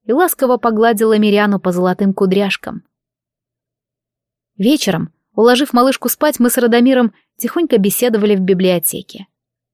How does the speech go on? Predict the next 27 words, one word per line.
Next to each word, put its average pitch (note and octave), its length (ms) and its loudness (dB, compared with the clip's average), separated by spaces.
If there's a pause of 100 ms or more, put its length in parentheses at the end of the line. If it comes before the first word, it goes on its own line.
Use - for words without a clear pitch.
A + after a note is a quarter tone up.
(420)
Сегодня A3+ 440 2
случилось A3+ 520 2
два A3 300 0 (280)
экстраординарных A3 1200 0
события. - 680 -4 (560)
Самый C#4+ 420 2
массовый B3 540 2
набег G#3+ 340 2
химер G#3 460 -2
за G#3 140 0
всё - 180 -2
время A3 400 2 (440)
и G#3+ 220 2
возврат A#3+ 460 0
Мирианы B3 340 2
в - 60 -10
человеческую A#3+ 560 -2
форму. A3+ 440 -2 (800)
Набег G#3 360 2
удалось A3+ 460 2
отразить, F#3 600 -2
а F3 60 -2
вот A3+ 160 -2
с - 80 -6
Мирианой A#3 400 2
было A3 240 0
непонятно, A3+ 840 -2